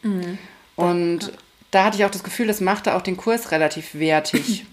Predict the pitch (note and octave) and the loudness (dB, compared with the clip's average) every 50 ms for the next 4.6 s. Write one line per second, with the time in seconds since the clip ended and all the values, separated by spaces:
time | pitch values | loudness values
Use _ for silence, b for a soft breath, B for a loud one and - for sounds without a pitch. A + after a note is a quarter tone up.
0 | - - - _ - F3 E3+ D#3 F3+ F3+ F3 - F#3 E3+ F#3+ G3+ G3 F#3+ F#3 F#3 | -20 -20 -20 _ -6 -2 0 0 0 0 0 2 4 6 6 6 6 6 6 6
1 | F3+ F3+ F3 F3 F#3+ F#3+ F#3 - F#3+ F#3 - F#3 F3+ F3+ - E3+ E3+ E3+ - - | 4 2 0 0 -2 -2 -2 -2 -6 -6 -4 -6 -6 -4 -4 -6 -6 -6 -8 -16
2 | B B B B B B B - - G#3+ A3+ A3 G#3+ G#3 - E3+ D#3+ D#3+ - F3 | B B B B B B B -2 0 2 2 2 0 -2 0 0 0 0 0 -4
3 | - - - F#3 G3 F#3+ - - F3 F3+ F3 F3 F3 E3+ E3+ E3+ - F#3 - - | -10 -6 -4 -4 -4 -4 -4 -4 -2 -2 -2 -2 -2 -4 -6 -8 -10 -12 -12 -4
4 | - F3+ F#3 G3+ G3 G3+ G3 G3 G3 - - | 0 0 0 0 0 -2 -2 -2 -2 -4 -10